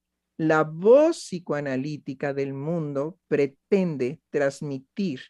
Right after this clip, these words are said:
de esa manera el amor del cual es capaz el psicoanalista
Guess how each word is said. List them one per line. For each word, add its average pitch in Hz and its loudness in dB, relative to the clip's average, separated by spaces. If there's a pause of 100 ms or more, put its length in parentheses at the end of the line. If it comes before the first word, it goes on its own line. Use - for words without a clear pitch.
(300)
de 147 -2
esa 160 -6
manera 135 -6 (240)
el 170 2
amor 196 4 (920)
del 143 0
cual 160 2
es 156 -4
capaz 139 -6
el 143 -4
psicoanalista 143 -6